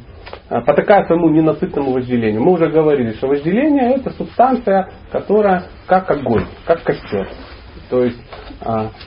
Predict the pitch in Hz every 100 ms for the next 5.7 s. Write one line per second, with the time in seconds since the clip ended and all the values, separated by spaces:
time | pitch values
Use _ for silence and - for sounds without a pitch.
0 | - 202 247 - 143 151 151 135 165 -
1 | 123 131 123 120 - 98 - - - -
2 | 165 175 214 220 202 202 226 180 202 180
3 | 196 208 214 302 294 143 101 - - -
4 | 208 - 262 - 269 240 - 262 320 240
5 | 202 - 190 165 160 147